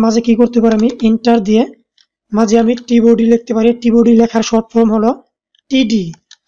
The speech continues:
তো টিডি নিলাম, টিডি নেওয়ার পর আমার serial নং যেমন থ্রি, আমি এরকম মানে প্রথমটা আমি যদি এক, এই টিআরটা লিখি, tier এর ভিতরে আমি যদি এই এলিমেন্টগুলো দিই, তাহলে আমি সবগুলো পারবো, কেননা আমি একটা পারলে এখানে সবটি পারবো।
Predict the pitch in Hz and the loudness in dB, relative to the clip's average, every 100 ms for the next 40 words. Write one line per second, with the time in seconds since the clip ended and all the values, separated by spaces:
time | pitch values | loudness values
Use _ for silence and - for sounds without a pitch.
0 | _ _ _ 233 233 262 247 254 269 233 | _ _ _ -4 -4 -2 0 2 2 2
1 | 277 277 247 226 233 247 240 226 240 240 | -2 -6 -6 -2 0 2 0 0 -2 -2
2 | 226 233 233 233 226 233 233 - 214 220 | 0 2 2 2 2 0 -2 -2 0 0
3 | 285 _ _ _ _ _ _ _ _ 226 | -4 _ _ _ _ _ _ _ _ 0
4 | 226 277 - - 240 254 247 240 226 233 | 0 0 -8 -2 -2 0 -2 0 0 0
5 | 240 240 247 240 254 233 220 254 240 240 | -2 -2 -4 0 0 0 0 0 0 -4
6 | - 508 226 247 254 247 _ _ _ _ | -10 0 0 0 -4 -8 _ _ _ _
7 | _ _ _ _ _ - 233 254 254 254 | _ _ _ _ _ -2 0 0 0 -2
8 | 254 247 240 240 247 254 240 247 233 214 | -2 -2 -4 0 -2 0 0 0 -2 0
9 | 269 233 233 240 233 233 233 220 220 262 | 0 2 2 2 0 2 2 2 0 0
10 | 240 233 226 233 208 214 240 240 247 226 | 0 -2 0 -2 -2 0 0 0 -4 -4
11 | 208 220 294 _ _ _ _ _ - 233 | 0 -2 -2 _ _ _ _ _ -4 -2
12 | 247 247 254 254 277 240 247 233 233 233 | 2 2 0 0 -2 0 2 2 0 -2
13 | 233 226 - 226 220 170 | -2 -6 -4 -4 -4 -4